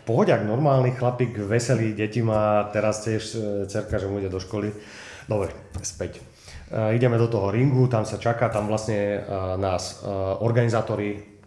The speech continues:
nás natlačia vlastne do toho, do toho, do toho tunela, kde sa vlastne pre divákov vychádza.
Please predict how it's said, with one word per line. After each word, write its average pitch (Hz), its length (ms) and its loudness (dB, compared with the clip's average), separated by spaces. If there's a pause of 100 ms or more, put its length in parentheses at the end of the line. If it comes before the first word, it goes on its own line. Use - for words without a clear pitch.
(140)
nás 101 240 -2
natlačia 107 480 0
vlastne 101 320 -4
do 101 120 -2
toho, 98 280 0
do 98 120 -4
toho, 87 320 -6
do 95 120 -10
toho 87 180 -6
tunela, 104 720 -2
kde 90 160 -10
sa - 80 -12
vlastne 82 240 -10
pre 90 160 -10
divákov 90 380 -6
vychádza. 117 640 -2